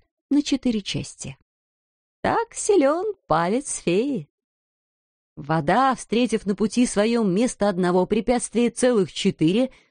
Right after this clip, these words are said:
споткнулась с разбегу и затем, заметавшись во все стороны суетливыми ручейками, забормотала, как дурочка, такой скороговоркой, что ничего нельзя было понять.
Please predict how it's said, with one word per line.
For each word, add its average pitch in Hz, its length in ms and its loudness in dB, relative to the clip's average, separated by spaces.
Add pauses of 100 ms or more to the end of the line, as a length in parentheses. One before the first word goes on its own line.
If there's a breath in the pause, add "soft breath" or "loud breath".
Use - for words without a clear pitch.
(120)
споткнулась 175 1000 -2
с - 80 -10
разбегу 294 560 0 (480 soft breath)
и 311 140 4
затем, 254 460 0
заметавшись 247 800 0
во 208 80 -2
все - 200 -4
стороны 311 480 0
суетливыми 269 580 0
ручейками, 269 760 0 (300 soft breath)
забормотала, 262 1300 2
как 269 320 -2
дурочка, 208 1040 0 (140)
такой 277 400 -2
скороговоркой, 196 1000 0 (380 soft breath)
что - 320 -4
ничего 233 600 0
нельзя 147 380 2
было 139 220 -2
понять. 156 600 -6